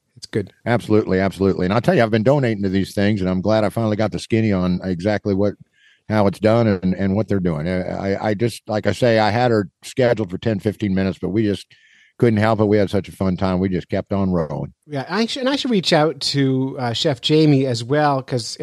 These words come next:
Speaker 1: I live an hour away from the Salt Yard restaurant, and I, I love a rooftop bar, so I should stop by there and, uh, and check it out and say hi as well.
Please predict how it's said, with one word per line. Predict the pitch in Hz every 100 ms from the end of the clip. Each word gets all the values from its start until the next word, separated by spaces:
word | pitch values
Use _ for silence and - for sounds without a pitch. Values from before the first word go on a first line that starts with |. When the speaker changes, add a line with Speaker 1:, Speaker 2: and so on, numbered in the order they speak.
| 151
Speaker 1:
I | 160 190
live | 147
an | 131
hour | 127 151 147
away | 127 131 131
from | 127 117
the | 107
Salt | 143 123
Yard | 127 113 107
restaurant, | 117 - - 113 - _ _ _ _ _ _ _
and | 135 117
I, | 113 117 _ -
I |
love | 127 135 123
a |
rooftop | 117 127 - 107 110
bar, | 120 107
so | 98 135
I |
should | 135 -
stop | 143 110
by | 117 110
there | 107 104
and, | 101 104
uh, | 98 101 _ _ _ _ -
and | 113
check | - 113
it | 113
out | 104
and | 95
say | 107
hi | 110 95
as | -
well. | 110 95